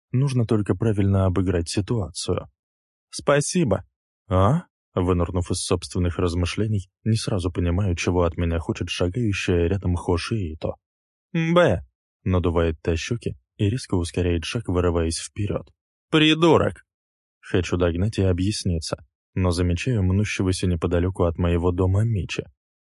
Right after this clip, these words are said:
Чёрт, с этим сталкером я совсем забыл о том, что у моего новоявленного ученика сегодня второе занятие.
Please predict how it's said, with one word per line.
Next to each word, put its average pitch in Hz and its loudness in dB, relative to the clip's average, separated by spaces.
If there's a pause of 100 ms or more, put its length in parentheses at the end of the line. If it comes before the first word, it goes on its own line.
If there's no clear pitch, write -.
(100)
Чёрт, - -8 (320)
с - -8
этим 90 0
сталкером 95 -2
я 90 2
совсем 101 -2
забыл 107 0
о 85 0
том, 110 -4
что 87 -2
у 85 0
моего 90 2
новоявленного 87 2
ученика 90 0
сегодня 101 -2
второе 110 -2
занятие. 104 -4